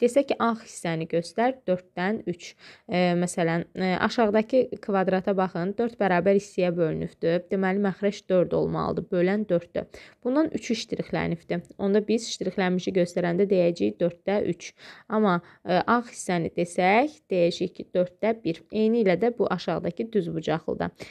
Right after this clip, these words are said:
Və yadınızda qalsın ki, buradakı bölünən hissələr bir-birinə bərabərdir. Daha sonra adi kəsrlərin iki növü var. Düzgün kəsrlər, düzgün olmayan kəsrlər. Surəti məxrəcindən kiçik olan kəsrlərə deyirik ki, düzgün kəsr. Baxın, bura yazıram. Surət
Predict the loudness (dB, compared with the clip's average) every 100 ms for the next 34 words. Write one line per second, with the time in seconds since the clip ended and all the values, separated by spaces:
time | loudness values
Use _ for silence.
0 | -12 2 4 4 2 0 -2 -2 -4 -6
1 | -8 -4 -2 0 -2 0 0 4 2 2
2 | -2 -4 -6 -6 -6 -2 -2 -2 -4 -4
3 | -4 -2 0 0 -2 -4 -4 -10 _ -20
4 | -20 -6 0 0 0 -2 -4 -6 -16 _
5 | -4 0 0 2 0 0 0 0 -4 -6
6 | -4 -2 -2 -2 -4 -4 -8 -4 -6 -4
7 | -4 -2 0 2 2 0 -6 -4 -4 -2
8 | 0 0 -2 -6 -6 -8 -8 -6 -4 -6
9 | _ -20 -20 _ -4 2 2 2 -2 -4
10 | -4 -6 -6 -10 -10 -12 -6 -2 -2 -2
11 | -4 -4 -2 0 2 2 2 0 -2 -8
12 | -8 -8 -8 -8 -8 -6 -8 -10 -12 -12
13 | -8 -2 0 0 -2 -6 -10 -12 -10 -4
14 | 0 0 0